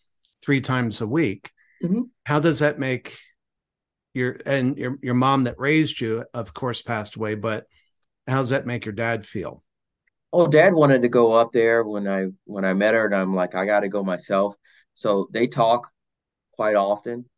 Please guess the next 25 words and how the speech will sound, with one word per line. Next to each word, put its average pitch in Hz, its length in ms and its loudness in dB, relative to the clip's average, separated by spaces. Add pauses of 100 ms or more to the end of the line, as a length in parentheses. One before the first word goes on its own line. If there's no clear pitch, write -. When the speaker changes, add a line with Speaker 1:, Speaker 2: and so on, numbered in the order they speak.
Speaker 2:
It 107 140 -4
has 101 180 -6
been 101 200 -2
an 95 320 -2
evolution 104 580 -4
of 95 120 -6
family. 107 420 -4
She's 101 300 -10
come 98 220 -6
to 95 120 -4
our 87 240 2
house 101 420 -2
many 101 320 -8
times. 101 520 -4
She 95 120 -14
comes 92 280 -8
to 92 100 -10
our 82 260 -4
events. 98 440 -4
My 85 120 -12
dad 90 320 0
has 95 120 -4
went 98 200 -2
up 98 180 -2
there 98 360 -2